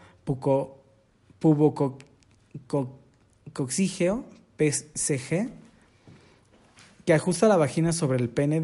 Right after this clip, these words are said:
en la penetración, y número dos, empujar con su pelvis de forma rápida, número tres, y al colocarse en una posición que incrementa la presión sobre el clítoris y la resistencia al pene en la abertura vaginal.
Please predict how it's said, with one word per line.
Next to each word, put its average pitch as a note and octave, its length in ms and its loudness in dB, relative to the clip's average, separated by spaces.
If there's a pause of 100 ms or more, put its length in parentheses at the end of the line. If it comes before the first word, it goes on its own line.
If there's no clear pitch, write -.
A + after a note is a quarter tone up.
en B2+ 120 -2
la A2+ 140 -4
penetración, A#2 720 -4
y C#3+ 80 -6
número B2+ 340 -2
dos, D#3 360 -4 (440)
empujar D#3+ 580 0
con F3 140 -2
su D#3+ 160 -4
pelvis D#3 320 0
de C3+ 80 0
forma B2+ 320 -4
rápida, C3+ 520 -2
número B2+ 380 -2
tres, D3+ 420 -4 (540)
y D3 120 0
al C#3+ 160 2
colocarse D#3 540 0
en G3+ 100 0
una F3+ 180 -2
posición D3+ 400 -2
que E3 100 -4
incrementa C3+ 460 -2
la E3 160 0
presión C3 340 -6
sobre C#3 240 -2
el A#2 100 -6
clítoris E3 560 -4
y E3+ 140 -6
la C3 140 0
resistencia C3 640 -2
al D#3 100 0
pene D3+ 400 -4
en B2+ 100 0
la A#2 80 -2
abertura A#2+ 400 -4
vaginal. B2+ 520 -6